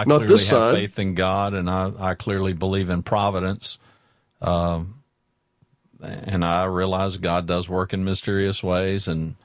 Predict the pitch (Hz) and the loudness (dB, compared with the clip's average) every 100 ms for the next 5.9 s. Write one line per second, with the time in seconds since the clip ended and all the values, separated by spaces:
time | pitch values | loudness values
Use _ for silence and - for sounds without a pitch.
0 | _ - - _ - 107 113 101 95 - | _ -10 -10 _ -2 0 2 0 -2 -4
1 | 107 104 98 101 107 98 95 95 113 95 | -2 -2 0 0 0 -2 -2 -2 -2 -4
2 | 101 87 101 113 117 117 117 107 120 101 | -4 -6 -2 2 2 2 0 -2 -2 -2
3 | - 120 101 85 - 98 101 101 107 107 | -2 0 0 -2 -2 -2 0 0 2 2
4 | 107 104 107 101 98 98 98 87 92 92 | 0 0 -2 0 0 0 -2 -4 -2 -2
5 | 92 92 95 90 85 85 78 80 | -2 -2 -2 -2 -2 -2 -2 -4